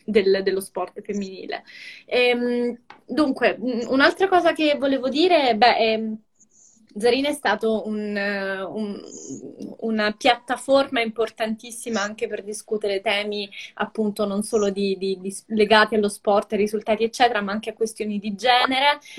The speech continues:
Ehm, avete avuto per esempio, ehm, avete avuto per esempio un,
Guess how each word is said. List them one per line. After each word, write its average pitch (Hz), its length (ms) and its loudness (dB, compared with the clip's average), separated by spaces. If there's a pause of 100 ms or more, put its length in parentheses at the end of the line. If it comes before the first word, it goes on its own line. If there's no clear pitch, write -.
(120)
Ehm, 202 800 2
avete 226 320 2
avuto 220 360 -2
per 214 140 -2
esempio, 220 880 2
ehm, 196 760 -2 (800)
avete 226 180 0
avuto 220 220 2
per 226 100 0
esempio 233 380 -2
un, 208 260 -2